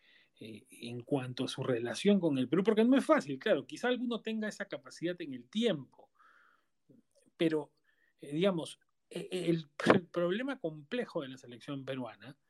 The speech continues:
es que necesitas cosas para ese cargo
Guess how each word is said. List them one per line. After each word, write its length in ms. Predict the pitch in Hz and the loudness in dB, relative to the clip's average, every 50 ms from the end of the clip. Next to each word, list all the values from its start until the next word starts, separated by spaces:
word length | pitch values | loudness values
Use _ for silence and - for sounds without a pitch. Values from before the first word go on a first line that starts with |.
| _ _ _ _ _ _ _ _ _ - _ _ _ _ _ _ _ - - - | _ _ _ _ _ _ _ _ _ -20 _ _ _ _ _ _ _ -20 -20 -8
es 240 | - 202 208 - - | -2 0 0 0 -2
que 320 | - - - 214 208 202 - - | -2 2 4 4 4 4 2 0
necesitas 840 | 180 170 170 160 - 175 165 - - 240 214 - 233 202 - - - - _ | 2 2 2 2 0 -4 -4 -2 -2 -2 0 2 0 0 -2 -6 -12 -16 _
cosas 440 | - - 226 214 175 - - - - | 0 2 2 2 2 0 -6 -8 -10
para 260 | - - 123 120 123 139 | -10 -12 -12 -10 -8 -10
ese 240 | 135 - - 131 | -8 -8 -10 -10
cargo 480 | 131 - 143 131 123 113 113 117 135 139 | -6 -6 -6 -6 -8 -10 -12 -14 -14 -14